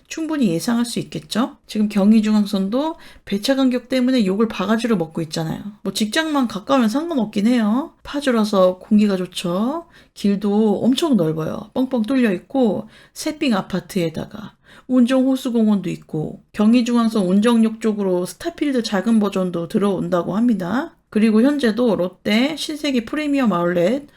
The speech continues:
두 군데가 있습니다. 또 차 끌고 경치 좋은 데 놀러 갈 곳도 많고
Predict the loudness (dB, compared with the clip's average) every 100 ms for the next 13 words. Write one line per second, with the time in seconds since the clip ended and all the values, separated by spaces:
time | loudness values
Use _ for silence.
0 | _ -2 2 2 2 0 -4 -6 -4 -2
1 | -2 -2 -4 -2 -2 -2 -4 -6 -2 -2
2 | 2 0 2 -2 0 -2 0 -2 0 -2
3 | 0 0 0 -2 -6 -8 -6 -4 -4 0
4 | 0 0 -6